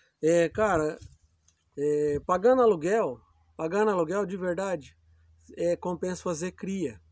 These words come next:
beleza? Ah, mas você tá fazendo recria, Mike, pagando aluguel? Tô. Tô porque na ocasião eu tava com dificuldade de comprar vaca, só tava comprando vaca refugada,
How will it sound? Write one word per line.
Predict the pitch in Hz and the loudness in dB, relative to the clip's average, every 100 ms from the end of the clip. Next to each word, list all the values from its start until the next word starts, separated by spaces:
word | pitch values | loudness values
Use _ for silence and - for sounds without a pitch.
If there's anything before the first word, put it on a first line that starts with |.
| _ _ | _ _
beleza? | 139 143 185 214 151 - _ _ _ _ _ _ _ _ _ | -10 -6 -2 -2 -2 -14 _ _ _ _ _ _ _ _ _
Ah, | - 185 | -4 0
mas | 196 175 | 0 -2
você | 185 - 214 | -4 2 2
tá | 220 | 2
fazendo | 202 196 190 | -4 -2 -2
recria, | 185 - 202 202 | -4 -4 0 0
Mike, | 175 156 - | 0 -2 0
pagando | 165 170 175 | 0 2 0
aluguel? | 160 151 143 | 0 0 0
Tô. | - 180 156 _ _ _ _ _ _ _ - | -2 -4 -4 _ _ _ _ _ _ _ -2
Tô | 175 233 | 2 2
porque | 240 208 202 | 2 -2 0
na | 202 | -2
ocasião | 175 202 165 175 196 208 | -2 -4 -2 -2 0 -2
eu | 196 | -2
tava | 196 190 | -4 -4
com | 190 | -4
dificuldade | 175 214 254 233 190 196 185 | -4 -4 -4 -4 -4 -4 -6
de | |
comprar | 190 202 208 202 | -6 -6 -4 -4
vaca, | 165 185 190 - | -2 -2 -2 -4
só | 139 160 | -8 -6
tava | 170 180 | -4 -4
comprando | 185 170 185 180 | -4 -8 -6 -4
vaca | 165 208 185 | -4 -6 -8
refugada, | 190 - 185 160 170 190 143 | -10 -10 -6 -2 0 0 -4